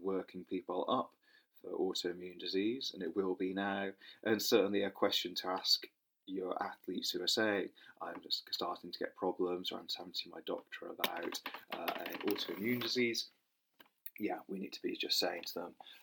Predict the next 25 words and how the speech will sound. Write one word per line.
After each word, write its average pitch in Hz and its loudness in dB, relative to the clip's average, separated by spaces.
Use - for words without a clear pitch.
"Are, 87 -4
are 90 4
you 87 -4
taking 85 -4
your 82 -4
vitamin 80 -8
D 85 -6
supplements? 82 -6
Ask 87 -6
your 85 -8
doctor 85 -8
to - -8
get 87 -10
that, - -10
uh, 85 -6
that 82 -4
added 87 -8
on 85 -6
to - -8
your 82 -8
blood 87 -6
profile." - -10
Right, 135 4
and 135 8
the 139 10